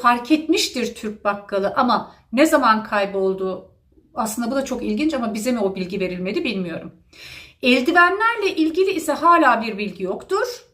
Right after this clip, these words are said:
Bu oldukça ilginç çünkü o dönem motor kullanan Türk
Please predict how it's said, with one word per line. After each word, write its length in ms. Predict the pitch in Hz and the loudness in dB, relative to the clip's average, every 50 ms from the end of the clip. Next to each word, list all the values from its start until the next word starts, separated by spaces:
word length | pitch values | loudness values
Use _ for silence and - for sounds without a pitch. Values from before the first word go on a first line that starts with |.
| _ _ - | _ _ -2
Bu 200 | 262 381 381 392 | 0 2 4 4
oldukça 400 | 392 403 403 554 - - - 320 | 2 2 2 0 -2 -2 -4 -4
ilginç 640 | - 247 214 202 202 196 190 196 269 - - - - | -2 -2 -4 -4 -2 -4 -4 -2 -4 -4 -6 -10 -10
çünkü 540 | - - 427 427 392 - - 247 302 427 - - - - - _ _ _ - | -4 0 0 0 0 0 0 0 0 0 -2 -8 -16 -20 -20 _ _ _ -2
o 200 | 330 415 494 466 | 2 4 4 4
dönem 500 | 359 311 277 254 233 196 185 180 - - - | 4 4 4 2 2 0 -2 -4 -8 -14 -10
motor 500 | 220 214 233 254 254 - 392 415 415 392 | -6 -4 -4 -4 -2 -2 0 0 -2 -2
kullanan 800 | - 294 262 240 220 214 190 190 196 202 240 320 349 - - _ _ _ - | -4 -8 -6 -4 0 0 0 0 0 -2 -2 -4 -6 -12 -18 _ _ _ 0
Türk 320 | - 311 339 349 - - | 2 4 4 2 0 -8